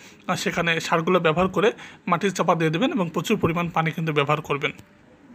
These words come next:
পাশাপাশি, আহ, পটাশ সার, আহ, বিষয়টা বলি। পটাশ সারটা আপনারা ব্যবহার করবেন গাছে যখন, আহ, ফুল আসবে, নতুন কুশি বের হয়ে গিয়েছে, এখন ফুল আসা আসা ভাব চলে আসছে, তখন কিন্তু আপনারা এই পটাশ সারটা ব্যবহার করবেন। এতে আপনার গাছে প্রচুর পরিমাণ ফুল কিন্তু চলে আসবে,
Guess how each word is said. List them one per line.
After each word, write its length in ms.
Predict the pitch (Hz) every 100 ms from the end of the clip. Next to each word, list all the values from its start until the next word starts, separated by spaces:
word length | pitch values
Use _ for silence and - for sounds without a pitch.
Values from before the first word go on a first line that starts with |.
| - - - -
পাশাপাশি, 500 | 160 208 214 190 214
আহ, 500 | - - - - 175 170
পটাশ 340 | 180 202 -
সার, 180 | 202 190 -
আহ, 240 | 196 180
বিষয়টা 340 | 180 190 170 170
বলি। 240 | 156 180
পটাশ 280 | 170 156 156
সারটা 300 | 175 - 165
আপনারা 260 | - 170
ব্যবহার 260 | 165 160 190
করবেন 300 | 180 165 190
গাছে 220 | 160 175
যখন, 280 | 160 180 165
আহ, 680 | - - - - 202 175 165
ফুল 280 | - 240 208
আসবে, 300 | 180 170 208
নতুন 260 | 190 202
কুশি 260 | 185 190 214
বের 220 | 185 185
হয়ে 140 | 170
গিয়েছে, 260 | 160 160 -
এখন 280 | 196 196 185
ফুল 220 | - 226
আসা 220 | 170 185
আসা 160 | 175 175
ভাব 200 | 147 160
চলে 240 | - 165 151
আসছে, 300 | 147 - 196 - - - -
তখন 260 | 190 190 214
কিন্তু 220 | 202 185
আপনারা 340 | 160 175 214 277 - -
এই 100 | 160
পটাশ 280 | 180 180 185
সারটা 320 | 175 165 226 247 - -
ব্যবহার 220 | 160 151
করবেন। 320 | - 143 143 139 - - -
এতে 180 | 180 220
আপনার 280 | 175 190 190
গাছে 200 | 160 185
প্রচুর 340 | 220 208 269
পরিমাণ 280 | 240 196 190
ফুল 240 | - 190
কিন্তু 200 | 180 175
চলে 200 | - 175
আসবে, 280 | 160 160 208